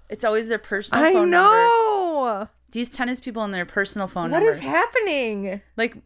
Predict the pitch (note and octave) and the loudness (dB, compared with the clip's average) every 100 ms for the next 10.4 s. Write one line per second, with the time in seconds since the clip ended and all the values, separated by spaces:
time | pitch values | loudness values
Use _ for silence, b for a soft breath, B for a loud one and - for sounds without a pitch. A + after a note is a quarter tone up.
0 | - A3 A3+ - A3 A3 G#3+ A3 G#3 G3 | -12 -8 -6 -2 0 0 -4 -6 -4 -4
1 | F#3+ - A3 B3+ - A#3 A3 G3 F#3 F#3+ | -4 -2 -2 -4 -4 -4 -2 -4 -6 -8
2 | - - - F3+ - E3+ E3 - D#3+ D#3+ | -10 -14 -12 -12 -4 -2 -2 -4 -4 -4
3 | - G3+ A#3+ B3 _ _ _ _ _ _ | -6 -8 -8 -10 _ _ _ _ _ _
4 | _ _ _ F3+ F3 D#3+ D#3 C3 - F3 | _ _ _ -2 0 0 -4 -12 -18 -18
5 | - - - F3+ F3 F3+ F3+ - F#3 F3+ | -20 -16 -4 -4 -2 -4 -4 -6 -8 -2
6 | F#3 F3 D#3+ D#3 F3 F#3+ F#3+ - _ - | -2 0 0 0 0 0 -2 -10 _ -10
7 | D#3+ D3+ D3+ - G3 A#3 B3+ G#3+ A3 G#3 | -6 -4 -4 2 2 4 0 -2 -4 -4
8 | G#3 F#3 - F#3 F#3+ E3+ D#3 C#3+ C3+ - | -6 -6 -6 -6 -4 -6 -6 -8 -8 -10
9 | E3 F3 F3+ F#3 - b b b b - | -8 -6 -8 -10 -12 b b b b -8
10 | G#3+ A3 G#3+ G3 | -4 -2 -4 -6